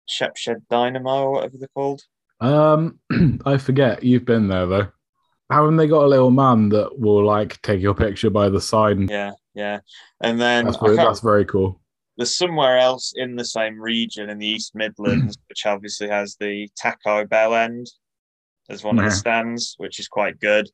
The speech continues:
Speaker 2: Of course, they have the Bell End at Haringey Bu-, Haringey Borough.
Speaker 1: Yeah. th-, oh, yeah, they did. Yeah. <laughs> Yeah. Yeah. So that, yeah, that wasn't even a sponsorship thing. They just went for that name.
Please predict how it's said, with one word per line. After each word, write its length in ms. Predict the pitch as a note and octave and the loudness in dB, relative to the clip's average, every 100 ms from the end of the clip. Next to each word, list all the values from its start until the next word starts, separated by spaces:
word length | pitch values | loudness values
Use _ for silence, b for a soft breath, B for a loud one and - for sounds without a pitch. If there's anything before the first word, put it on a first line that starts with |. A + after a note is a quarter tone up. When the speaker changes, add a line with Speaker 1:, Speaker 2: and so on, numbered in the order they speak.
| _ _ _ | _ _ _
Speaker 2:
Of 180 | B2 - | -2 0
course, 280 | C3+ B2+ A2+ | 2 2 2
they 140 | B2 | 2
have 360 | A2+ A2+ G#2+ G2+ | 4 2 -2 0
the 380 | A2+ G#2+ G#2 - | 2 4 2 0
Bell 380 | A2+ A#2 A2 G#2 | -2 0 2 2
End 320 | G2+ G2+ G2+ | 2 0 -2
at 160 | G#2 G2 | -2 -4
Haringey 580 | G2+ G#2 G#2 G2+ G2+ G2 | -2 0 0 0 0 0
Bu-, 160 | G#2+ - _ - | -4 -6 _ -8
Haringey 480 | A2+ G#2+ G#2 G2+ G2 | -2 0 2 0 2
Borough. 380 | G#2 F#2+ G2+ G#2+ _ _ _ _ - | 2 2 0 -4 _ _ _ _ -2
Speaker 1:
Yeah. 300 | G#2+ G#2 G#2 | 2 2 0
th-, 60 | F#2 | 0
oh, 140 | A2+ | -2
yeah, 220 | A2 A2 | 0 -2
they 140 | G2 G2 | -2 -8
did. 220 | A2 G#2 | -10 -8
Yeah. 240 | G#2 G#2 G#2 | -6 -6 -6
<laughs> 160 | _ - | _ -10
Yeah. 460 | A#2+ - - - - _ B B B - | -8 -8 -8 -8 -8 _ B B B -6
Yeah. 280 | G#2 G2 F#2+ - | -4 -4 -6 -12
So 160 | - | -4
that, 160 | G#2 - _ | -4 -4 _
yeah, 180 | A2 G2+ | -6 -2
that 120 | G#2 | -2
wasn't 180 | - G#2 | -4 -6
even 160 | G2 G2 | -10 -10
a 40 | |
sponsorship 640 | F#2+ G#2 A2 A2 G#2 G2 - | -8 -6 -6 -8 -8 -8 -8
thing. 240 | F#2+ F#2+ G2 | -8 -8 -10
They 60 | - | -12
just 160 | F#2 - | -8 -6
went 220 | G2+ - | -6 -6
for 100 | G2 | -8
that 180 | G2 F#2+ | -6 -6
name. 280 | G2 G2+ | -6 -8